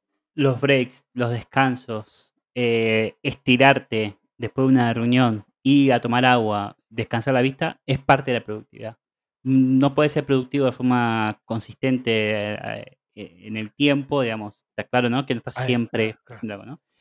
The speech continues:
Speaker 1: Que los descansos, las pausas y demás son parte de tu productividad a largo
Speaker 2: Claro.
Speaker 1: plazo, ¿no?
Speaker 2: Claro, claro, claro.
Speaker 1: Si lo medimos en, en, bueno, ¿cuánto puedes hacer en dos horas?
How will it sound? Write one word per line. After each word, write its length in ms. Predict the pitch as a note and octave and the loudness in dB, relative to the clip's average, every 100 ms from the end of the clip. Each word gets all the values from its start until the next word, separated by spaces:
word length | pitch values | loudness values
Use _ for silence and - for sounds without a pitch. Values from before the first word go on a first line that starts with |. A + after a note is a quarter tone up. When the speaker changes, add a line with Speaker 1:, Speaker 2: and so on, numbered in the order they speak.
| _ _ | _ _
Speaker 1:
Que 80 | B2+ | 4
los 100 | B2 | 4
descansos, 560 | A#2 - D3 C3+ A#2+ | 4 4 4 4 -2
las 140 | G#2+ - | -6 0
pausas 340 | C3 B2+ - | 0 0 -6
y 40 | A#2 | -2
demás 240 | C#3 - | -2 -4
son 380 | - - C3+ B2+ | -10 -2 0 4
parte 280 | C#3 C#3 C3+ | 4 4 0
de 80 | A#2+ | -4
tu 120 | A#2+ | -4
productividad 540 | A2+ A2 G#2 G2+ F#2+ - | -6 -6 -4 -4 -6 -8
a 160 | - A#2 | 2 6
largo 240 | B2+ A#2+ | 6 4
Speaker 2:
Claro. 60 | A#2 | 4
Speaker 1:
plazo, 320 | C3 B2+ G2+ | 2 2 -4
¿no? 180 | A#2+ G#3 _ _ _ _ - | -10 -12 _ _ _ _ -2
Speaker 2:
Claro, 240 | D#3 B2 | 0 0
claro, 260 | - B2 A2+ | -6 -10 -12
claro. 160 | G#2 | -12
Speaker 1:
Si 100 | - | 0
lo 100 | B2 | 2
medimos 540 | A#2 A#2 C#3 C#3+ C3+ C3 | 4 4 6 4 4 4
en, 240 | A#2+ A#2+ | 2 0
en, 280 | - A#2 A#2+ | -4 -4 0
bueno, 300 | B2+ A#2+ A2 - | 2 2 0 4
¿cuánto 280 | C#3 C3+ C3+ | 4 4 -2
puedes 160 | C3 | -2
hacer 220 | C3 C#3 | 0 2
en 120 | B2 A2+ | 2 2
dos 220 | B2 - | 2 4
horas? 420 | B2 B2 - _ | 4 2 -4 _